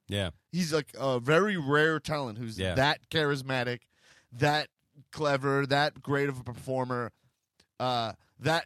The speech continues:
Speaker 2: in control while still being out of control.
Speaker 1: Right.
Speaker 2: That, like, I just wish they would give him stuff that's, like, a little less of ch-, uh, just a bunch of cheap heat.
Speaker 1: It's very, yeah, like, paint by numbers and, like,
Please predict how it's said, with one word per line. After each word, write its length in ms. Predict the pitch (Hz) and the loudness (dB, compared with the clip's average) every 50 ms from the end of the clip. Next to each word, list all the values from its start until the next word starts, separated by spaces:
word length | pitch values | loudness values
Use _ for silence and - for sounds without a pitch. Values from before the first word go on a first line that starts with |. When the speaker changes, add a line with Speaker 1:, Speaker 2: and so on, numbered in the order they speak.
| - _ | -4 _
Speaker 2:
in 160 | - 180 180 | -8 -8 -6
control 500 | - 175 170 147 - 165 156 151 151 147 | -4 -4 -4 -2 0 0 2 2 2 2
while 160 | 147 139 135 | 2 2 0
still 260 | 131 - - 147 143 135 | 0 0 0 0 0 0
being 300 | 143 139 139 135 135 - | 0 -2 -2 -4 -8 -4
out 220 | - 127 143 139 139 | -2 -2 0 0 0
of 160 | 139 127 - | -2 -2 -4
control. 480 | 143 135 127 120 139 139 143 151 156 - | -6 -6 -4 -4 -2 -2 -2 -2 -4 -4
Speaker 1:
Right. 240 | - 92 92 87 - - | -4 -4 -2 -2 0 2
Speaker 2:
That, 180 | 180 196 180 185 | 2 2 2 4
like, 220 | 190 185 180 - - | 2 2 2 2 4
I 120 | 175 185 | 2 4
just 340 | 175 214 254 233 - - - - - | 4 4 2 0 0 -4 -12 -10 -4
wish 300 | 143 185 226 214 - - | 0 0 0 0 0 0
they 100 | 180 175 | 0 0
would 120 | 160 143 | 0 0
give 140 | 147 175 165 170 | 0 -2 -2 -2
him 100 | 165 143 | -4 -6
stuff 280 | - - 160 156 151 - | -2 0 0 0 2 0
that's, 180 | 147 131 - | -2 -4 -2
like, 240 | 143 123 117 - - - _ _ - | -2 -4 -4 -6 -14 -20 _ _ -4
a 80 | 139 | -4
little 340 | 135 139 151 151 156 143 135 | -2 0 0 0 0 0 2
less 220 | 135 135 135 - | 2 0 0 -2
of 140 | 131 107 - | -6 -12 -14
ch-, 160 | - - - - | -14 -14 -10 -8
uh, 80 | 131 123 | -8 -6
just 280 | 107 113 143 135 - | -2 -2 -2 0 0
a 80 | 123 107 - _ | -4 -6 -6 _
bunch 240 | - 120 131 135 - | -4 -4 -4 -4 -6
of 120 | 127 101 - | -10 -12 -12
cheap 300 | - - 135 123 - 127 | -12 -12 -12 -12 -12 -10
heat. 120 | 120 117 | -8 -8
Speaker 1:
It's 100 | 131 113 | -6 -4
very, 320 | 110 139 147 156 160 156 143 | -2 0 2 2 2 2 0
yeah, 340 | 127 120 113 98 90 87 82 | 0 0 -2 -2 -2 -4 -6
like, 200 | 85 95 90 85 - | -8 -8 -10 -10 -10
paint 220 | 113 110 110 98 | -10 -8 -8 -8
by 140 | - 98 92 | -8 -8 -8
numbers 460 | 87 87 85 80 85 85 82 78 - | -6 -6 -8 -8 -8 -8 -8 -10 -10
and, 160 | 85 78 76 | -10 -10 -10
like, 180 | 78 78 78 | -10 -12 -12